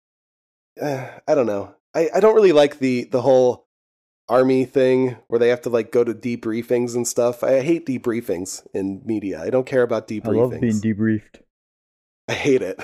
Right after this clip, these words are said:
Speaker 1: <laughs> I don't give a
Speaker 2: Oh.
Speaker 1: shit. It's not like everyone's like, "Okay, you know, sit down and shut up. I'm the commander." It's like, "I fuck that guy. He's just, like, saying bullshit. Who the fuck cares? He doesn't know. He never knows. It's always wrong, the debriefings."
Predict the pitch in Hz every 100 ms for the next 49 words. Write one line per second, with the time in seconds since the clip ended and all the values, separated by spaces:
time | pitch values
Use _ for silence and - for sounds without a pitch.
0 | - - 143 _ - _ _ - - 135
1 | 143 151 143 - 147 110 - - 143 139
2 | - _ - - _ 135 143 143 139 131
3 | - - _ _ _ _ _ - 135 156
4 | 139 120 98 _ _ 139 127 120 - 165
5 | 165 151 139 - 156 160 156 135 131 131
6 | 135 143 147 139 - _ _ - 139 131
7 | 180 214 208 101 107 95 92 - _ 151
8 | 147 147 - 135 - _ _ - - 127
9 | 123 110 117 92 95 - _ _ _ _
10 | _ - 131 151 147 139 143 139 113 101
11 | 151 127 98 90 110 - - 156 165 160
12 | 147 98 85 - - - 151 156 127 131
13 | 123 98 95 110 110 104 98 82 80